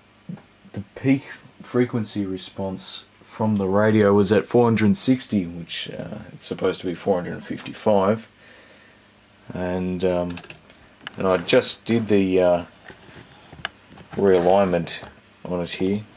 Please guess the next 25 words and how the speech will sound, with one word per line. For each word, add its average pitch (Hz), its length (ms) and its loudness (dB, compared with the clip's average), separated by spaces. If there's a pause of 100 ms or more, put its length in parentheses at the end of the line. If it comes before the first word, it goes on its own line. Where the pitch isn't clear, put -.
(1300)
As - 120 -12
you - 60 -4
can 110 100 -2
see, 98 460 0
that's 92 300 -4
what 92 100 2
it - 140 -6 (180)
looks - 280 -6
like 92 180 -6
on 95 80 -6
the - 60 -12
screen 104 460 2
now. 110 320 4 (1500)
I'll 170 80 -10
get 180 160 -10
the - 180 -12 (1300)
lab 90 260 -4
bench 90 280 -6
power 101 180 -2
supply 90 400 -4
cord 92 300 -10
out 90 180 -2
of 87 80 -10
the 90 80 -10
way. 110 240 -8